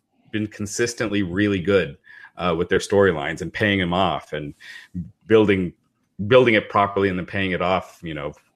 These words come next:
perfectly. And I can't, it's been a long time since they've been at that, that level.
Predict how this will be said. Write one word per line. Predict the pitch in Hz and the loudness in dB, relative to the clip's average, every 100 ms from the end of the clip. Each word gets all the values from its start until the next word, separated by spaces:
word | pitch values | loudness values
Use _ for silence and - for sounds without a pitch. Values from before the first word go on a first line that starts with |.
| - | -6
perfectly. | 101 92 73 64 65 | -4 -4 -6 -10 -8
And | 71 | -8
I | |
can't, | 87 131 110 | -4 -4 -2
it's | 87 101 | -2 0
been | 147 | 0
a | 120 | 0
long | 85 87 92 | 0 0 -2
time | 87 82 69 65 | -2 -6 -6 -10
since | - 69 - - _ | -14 -16 -18 -20 _
they've | 85 78 | -8 -6
been | 90 78 | -4 -4
at | 76 73 | -6 -6
that, | 76 67 - _ | -6 -6 -10 _
that | - 69 71 | -12 -12 -10
level. | 71 53 57 | -12 -12 -16